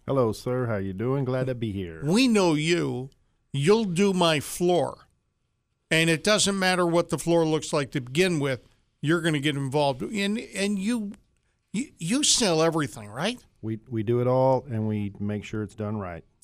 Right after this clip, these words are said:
Speaker 2: All right. And Brock Emmons of Triangle Radiant Barrier. Brock, how you doing?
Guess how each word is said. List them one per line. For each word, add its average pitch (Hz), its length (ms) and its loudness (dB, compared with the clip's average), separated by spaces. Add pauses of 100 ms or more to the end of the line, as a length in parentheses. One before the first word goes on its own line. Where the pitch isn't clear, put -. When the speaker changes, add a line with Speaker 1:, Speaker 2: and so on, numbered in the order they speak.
(120)
Speaker 2:
All 131 140 -2
right. 120 160 -10 (640)
And 139 280 0
Brock 170 320 4
Emmons 156 280 2
of 139 120 -4
Triangle 160 440 4
Radiant 147 400 2
Barrier. 143 380 0
Brock, 180 360 0
how 170 80 2
you 175 180 2
doing? 185 320 -2